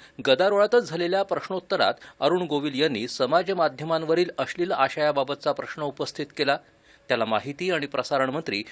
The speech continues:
अश्विनी वैष्णव यांनी उत्तर दिलं. आपला देश आणि इतर देशांच्या संस्कृतीत फरक आहे. समाज माध्यमांवरील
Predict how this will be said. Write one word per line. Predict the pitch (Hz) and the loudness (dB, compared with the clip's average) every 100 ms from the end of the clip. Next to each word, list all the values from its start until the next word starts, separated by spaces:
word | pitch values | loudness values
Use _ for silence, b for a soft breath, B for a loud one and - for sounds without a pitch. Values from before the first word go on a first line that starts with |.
| B | B
अश्विनी | 127 - 165 170 | -4 -4 -6 -6
वैष्णव | 156 135 139 107 | -2 -2 -2 -4
यांनी | 127 117 147 | -2 -2 -4
उत्तर | 123 - 110 | -8 -8 -8
दिलं. | 98 107 98 - _ b b b | -4 -2 -2 -4 _ b b b
आपला | 131 160 160 | 2 4 2
देश | 143 196 202 | 4 0 2
आणि | 190 190 - | 0 -2 -8
इतर | 160 208 226 | -2 0 2
देशांच्या | 190 160 170 156 170 | 0 0 -2 0 0
संस्कृतीत | - 143 - - 143 170 - - | 0 -4 -4 -8 -4 -4 -6 -2
फरक | 135 151 165 | 2 4 4
आहे. | 147 190 - b b - | 4 2 -6 b b 0
समाज | - 156 190 185 | 4 6 4 4
माध्यमांवरील | 175 147 165 170 165 165 175 | 2 2 0 -2 2 2 2